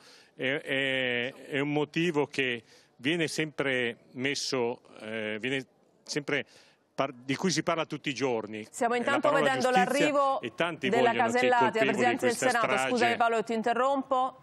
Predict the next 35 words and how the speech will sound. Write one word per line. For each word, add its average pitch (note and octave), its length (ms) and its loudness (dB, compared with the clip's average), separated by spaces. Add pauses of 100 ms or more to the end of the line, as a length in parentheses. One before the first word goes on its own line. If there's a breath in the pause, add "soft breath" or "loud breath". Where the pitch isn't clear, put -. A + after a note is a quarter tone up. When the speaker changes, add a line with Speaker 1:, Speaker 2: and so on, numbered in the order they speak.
(720 loud breath)
Speaker 2:
Stanno A3+ 260 0
arrivando A#3 340 2
le A#3 80 4
autorità A3+ 480 2
su A#3 260 -2
quel G#3 320 0
tratto A#3 400 0
appunto G3+ 400 -2
della F#3+ 240 2
carreggiata G3+ 920 0
del F#3+ 600 0
ponte G3 520 -2
San G3+ 240 -2
Giorgio, F#3+ 760 -2
eh, F3 360 -8 (120)
che G#3 180 -2
è G3 160 -4
un A3 180 -4
po' A#3+ 120 0
distante A#3+ 480 -2
rispetto A#3 300 -2
a - 20 0
dove A3 180 0
sei A3 200 -2
tu B3+ 160 0
e A3+ 80 0
dall'altra A3 400 0
parte, G#3 360 -2
se G#3 120 -4
non G3 120 -4
sbaglio, F#3 440 0
no? G#3 80 -2
Nella G3 180 0
parte G3 320 -2
nord, G#3 560 0